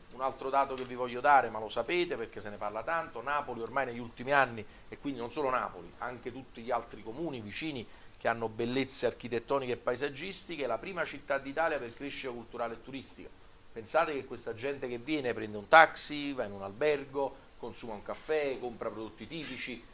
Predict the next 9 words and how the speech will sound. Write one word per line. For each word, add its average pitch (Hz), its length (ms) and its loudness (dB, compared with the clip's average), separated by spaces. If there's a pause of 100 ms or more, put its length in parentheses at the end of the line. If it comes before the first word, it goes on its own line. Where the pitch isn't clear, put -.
qui 170 120 -6
c'è 131 160 0
gente 123 320 -2
che 110 80 -4
lavora, 143 480 2
gente 120 280 -4
che 117 60 -4
prende 113 320 -8
posto, 143 800 0